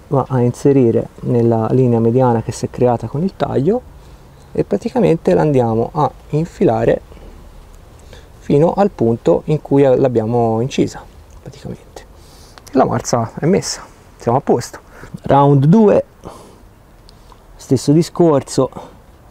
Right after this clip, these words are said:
guardate qui come ci dà bene la buccia, mi stacco, inserisco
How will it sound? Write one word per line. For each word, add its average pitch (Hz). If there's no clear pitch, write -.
guardate 120
qui -
come 120
ci -
dà 120
bene -
la 120
buccia, 165
mi 147
stacco, -
inserisco 117